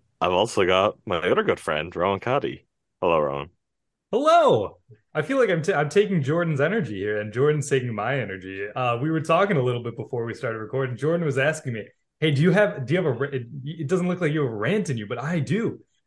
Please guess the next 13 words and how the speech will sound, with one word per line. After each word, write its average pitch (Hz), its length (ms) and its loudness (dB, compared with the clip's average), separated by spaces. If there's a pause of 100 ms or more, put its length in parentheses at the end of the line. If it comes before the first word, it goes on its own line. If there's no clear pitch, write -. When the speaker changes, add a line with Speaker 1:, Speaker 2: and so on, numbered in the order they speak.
(120)
Speaker 2:
I 185 60 0
feel 302 260 -2
like 320 400 -8
we've, 190 300 -2
like, 214 180 4
Freaky 190 400 -6
Friday, 151 540 0
Jordan, 226 400 -4
this, 151 280 -4
this, 139 400 -6
uh, 120 480 -2
this 160 240 -4
postseason. 131 680 -4